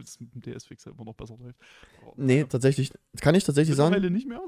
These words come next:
Speaker 2: Also ich muss sagen, ich hab den D-S-S-Fix, also wer nicht weiß, was D-S-S-Fix ist, aber das erkläre ich später. Kurzum, ähm, die Remaster-Version läuft bei mir in höheren Auflösungen, sieht besser aus,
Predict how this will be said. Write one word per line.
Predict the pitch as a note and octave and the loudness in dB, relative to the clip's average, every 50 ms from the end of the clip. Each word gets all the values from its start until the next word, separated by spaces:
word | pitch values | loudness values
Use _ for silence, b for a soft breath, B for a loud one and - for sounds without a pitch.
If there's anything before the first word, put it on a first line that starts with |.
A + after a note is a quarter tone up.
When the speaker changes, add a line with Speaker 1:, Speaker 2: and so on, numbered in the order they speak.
| - _ | -4 _
Speaker 2:
Also | - A#2+ A#2 B2 | 2 4 4 4
ich | - - B2+ - | 2 0 0 0
muss | C#3+ C#3+ | 0 0
sagen, | - C#3 C#3+ C#3 | 0 0 0 0
ich | C#3 | 0
hab | E3 - | -2 -2
den | - D3 C#3 C3 | 0 -2 0 2
D-S-S-Fix, | C3+ C3+ C3+ C3+ - - C#3+ - - - D3+ C#3 - | 4 4 4 4 2 0 -2 -2 -2 -2 -2 -2 -2
also | - F#2+ G#2+ G2+ - - | -4 -8 -8 -10 -14 -6
wer | - G#2+ A2 | -2 0 0
nicht | G#2+ G2+ - | 0 0 0
weiß, | G#2+ A2+ B2 | 0 2 2
was | A#2+ G#2 | 0 0
D-S-S-Fix | - G#2+ G#2 - - - - - - A#2 - - | 0 0 0 0 0 -2 0 0 -2 -2 -2 -2
ist, | A#2+ A#2 - b b b b b b b b b b | -4 -4 -4 b b b b b b b b b b
aber | - - G2+ A2 | -16 -4 0 0
das | G2+ G2+ G#2 G#2 | 2 2 0 0
erkläre | A#2+ G2+ - A#2 F#2+ | -2 0 2 2 2
ich | F#2+ | 2
später. | - - G#2 G2+ G2 F#2 - _ _ - | 0 -2 -2 -2 -2 -4 -8 _ _ -6
Kurzum, | - A#2 - C3 B2+ B B B B B B B _ _ - | -6 -4 -2 -4 -4 B B B B B B B _ _ 2
ähm, | A#2+ A#2+ A#2 A2+ A2 A#2+ A#2 _ _ _ _ _ _ _ _ _ _ _ _ _ _ _ _ _ - | 4 4 4 4 0 -2 -6 _ _ _ _ _ _ _ _ _ _ _ _ _ _ _ _ _ -6
die | - A2+ | 0 2
Remaster-Version | A#2 A#2 A2+ A2+ B2+ D#3+ - D#3+ C#3 C#3 C3 C#3 C#3+ D3 C#3 | 2 2 4 2 0 0 0 0 0 0 0 0 0 0 2
läuft | B2 A#2 B2 C#3+ D3 - | 2 2 2 2 0 0
bei | - B2 A#2 | 0 0 2
mir | A2 A#2 A#2 A2+ A2+ A2 A2 A2+ A#2 A2 - _ _ | 2 2 2 2 2 0 0 -2 -4 -8 -12 _ _
in | - - G#2+ | -8 -4 -2
höheren | A2+ B2+ C3 D#3 D#3+ D#3+ - | 0 2 2 2 2 0 -2
Auflösungen, | F#2 G2 - C3 C3 A#2+ A#2 B2 A#2+ A#2 A#2 A#2+ A#2+ C3+ - _ _ | -2 -2 -2 0 0 0 0 0 0 0 -2 -2 -6 -8 -12 _ _
sieht | - - - B2 B2+ _ _ | -8 -6 -4 -4 -4 _ _
besser | - G#2+ C#3 - C#3 C#3+ | -2 -2 0 -2 -4 -2
aus, | C3 B2 B2+ C3 B2+ - - | -2 -2 -2 -4 -4 -8 -14